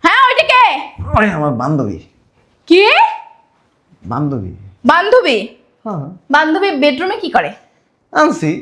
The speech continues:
Speaker 1: কি আজ-, কি জন্য আনছো?
Speaker 2: হুম, গল্প করতে।
Speaker 1: ও আচ্ছা, আচ্ছা। গল্প
Speaker 2: হ্যাঁ,
Speaker 1: করতে আনছো?
Speaker 2: এমনি।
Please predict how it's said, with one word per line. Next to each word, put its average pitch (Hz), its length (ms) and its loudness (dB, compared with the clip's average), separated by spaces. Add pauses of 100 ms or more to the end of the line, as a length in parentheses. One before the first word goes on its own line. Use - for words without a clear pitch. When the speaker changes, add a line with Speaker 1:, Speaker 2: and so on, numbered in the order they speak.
(360)
Speaker 1:
কি 415 80 4
আজ-, 466 200 -4
কি 427 100 4
জন্য 539 180 0
আনছো? 262 300 -4 (560)
Speaker 2:
হুম, 208 220 4
গল্প 196 260 0
করতে। 220 240 -2 (480)
Speaker 1:
ও 381 240 4
আচ্ছা, 370 360 0
আচ্ছা। 269 500 2 (360)
গল্প 262 120 2
Speaker 2:
হ্যাঁ, 175 160 0
Speaker 1:
করতে 571 320 0
আনছো? 571 300 4
Speaker 2:
এমনি। 151 200 0